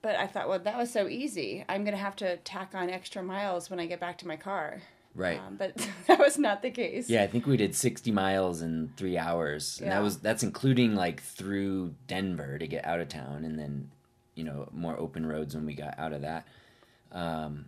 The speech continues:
Speaker 2: had our cinnamon roll, stuffed our faces, and turned around, and then got to ride through a nice headwind all the way back.
Speaker 1: Yeah, it was pretty, it was pretty tough. Um, yeah,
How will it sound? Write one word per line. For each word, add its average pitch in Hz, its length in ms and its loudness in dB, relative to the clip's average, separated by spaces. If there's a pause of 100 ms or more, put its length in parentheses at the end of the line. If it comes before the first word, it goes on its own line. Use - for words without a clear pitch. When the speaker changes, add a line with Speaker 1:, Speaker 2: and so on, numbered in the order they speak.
Speaker 2:
had 92 160 -2
our 87 80 2
cinnamon 87 480 0
roll, 85 360 -2
stuffed 90 340 -4
our 90 60 -2
faces, 90 460 -2
and 87 120 -4
turned 101 200 -2
around, 95 440 0 (340)
and 87 160 -4
then 98 240 2
got 85 220 4
to 85 120 -4
ride 82 300 0 (140)
through 80 320 -4
a 78 40 -4
nice 76 340 -6
headwind 67 500 -6
all 78 120 -4
the 73 60 -8
way 64 140 -10
back. - 160 -12
Speaker 1:
Yeah, 202 80 -6
it 202 100 -2
was 202 140 -4
pretty, 185 560 -4
it - 80 -4
was 190 120 -4
pretty 202 240 -4
tough. - 440 -8 (1080)
Um, 165 560 -4 (520)
yeah, 160 240 4